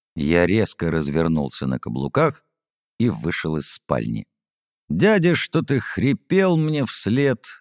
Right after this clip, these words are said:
но я не обращал внимания. Кинуть вещи в саквояж две минуты. Еще пять, чтобы выйти из усадьбы.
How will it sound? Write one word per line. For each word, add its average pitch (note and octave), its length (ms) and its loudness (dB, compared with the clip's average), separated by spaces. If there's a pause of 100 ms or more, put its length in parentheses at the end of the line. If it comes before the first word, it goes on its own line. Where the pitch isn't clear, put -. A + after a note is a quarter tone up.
(220)
но C3+ 160 0
я C#3 220 2
не A2 120 4
обращал F2+ 640 -2
внимания. C#2+ 720 -2 (840)
Кинуть F#3+ 380 4
вещи E3 400 2
в D3+ 80 -2
саквояж D3+ 680 2
две D3+ 260 2
минуты. B2+ 540 2 (400)
Еще E3+ 520 2
пять, A2+ 340 2
чтобы C#3 360 0
выйти C3 340 0
из B2 200 0
усадьбы. C#2 580 -2